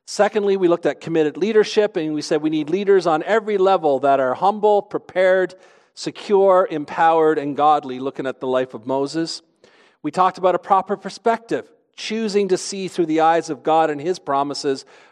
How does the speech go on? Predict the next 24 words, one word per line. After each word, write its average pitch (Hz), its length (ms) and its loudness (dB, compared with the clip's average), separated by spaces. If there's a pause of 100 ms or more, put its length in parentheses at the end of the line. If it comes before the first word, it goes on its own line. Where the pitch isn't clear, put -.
rather 175 360 2
than 156 220 0
through 151 200 -6
human 156 360 -4
eyes 139 320 -2
and 127 140 -12
circumstances. 120 1080 -10 (420)
Last 196 380 2
week, 208 180 -6
we 175 80 -4
talked 175 320 0
about 160 220 0
unwavering 165 580 0
obedience, 185 760 -4 (260)
and 135 100 -8
we 143 60 -2
said 156 180 0
a 147 80 2
genuine 220 560 0
relationship 185 720 0
with 175 180 -6
God 147 320 2
is 139 300 -8
rooted 151 560 2